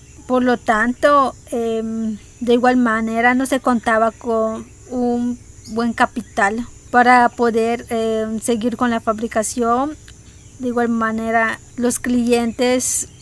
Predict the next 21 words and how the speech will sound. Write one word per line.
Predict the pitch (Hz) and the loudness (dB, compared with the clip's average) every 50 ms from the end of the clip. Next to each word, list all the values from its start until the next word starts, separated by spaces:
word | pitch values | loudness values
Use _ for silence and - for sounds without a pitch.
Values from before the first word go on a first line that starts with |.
| - - - | -18 -6 -2
buscaron | 233 262 226 - - 247 247 240 254 269 262 | 0 0 0 2 4 4 4 4 4 0 0
por, | - - - 254 233 233 226 220 220 214 214 220 - - - - - - - - - - - - - - - - - - - - - - - - - - - - - - - | -2 -2 0 2 2 4 2 2 2 0 -2 -4 -8 -12 -18 -20 -20 -20 -20 -20 -20 -20 -20 -20 -20 -20 -20 -20 -20 -20 -20 -20 -20 -20 -20 -20 -20 -20 -20 -20 -20 -14 -4
por | - 254 240 240 247 | 0 0 2 2 2
ir | 247 254 269 262 254 | 0 0 2 4 4
a | 247 233 | 2 2
comprar | 226 - 233 226 214 - 233 226 226 233 233 | 2 0 -2 -2 -2 0 0 2 2 2 0
otras | 233 226 - 240 233 233 233 - - | -2 -2 -2 -2 -2 -2 -2 -4 -4
marcas | 233 220 214 226 247 240 - 254 240 233 | 0 0 0 0 -2 -2 -4 -4 -4 -4
distintas | 233 220 208 202 - - 226 226 220 214 214 240 226 226 226 - | -4 -8 -8 -8 -8 -6 -6 -4 -4 -4 -4 -2 -2 -2 -2 -4
a | 214 | -4
la | 208 208 208 | -2 -2 -4
nuestra. | 208 214 214 226 240 269 - - - 277 285 349 320 - - - - - - - | -4 -6 -6 -6 -6 -6 -8 -8 -6 -6 -6 -6 -8 -12 -18 -20 -20 -20 -14 -6
Los | 214 233 240 - | -4 -4 -4 -2
personales | - 247 233 214 - 247 240 233 240 233 233 240 254 262 269 294 - - - - - | -2 -4 -4 -2 -2 -2 0 2 2 2 2 2 0 0 -2 -2 -2 -6 -8 -10 -8
o | - 233 226 226 220 220 220 226 247 | -4 -4 -2 0 0 0 -2 -2 -2
el | 240 220 | -6 -8
punto | - - 247 247 233 269 | -6 -4 -4 -4 -2 0
de | 254 254 240 226 | 0 0 0 -2
venta | 226 220 220 226 220 - 233 226 226 226 220 220 - | -2 -4 -6 -6 -2 0 0 0 2 0 -4 -6 -6
no | 247 240 233 233 233 233 | -6 -6 -4 -4 -2 -2
era | 226 226 226 226 233 233 226 226 226 220 220 214 | -2 -2 -2 -2 -2 0 0 -2 -2 -4 -6 -8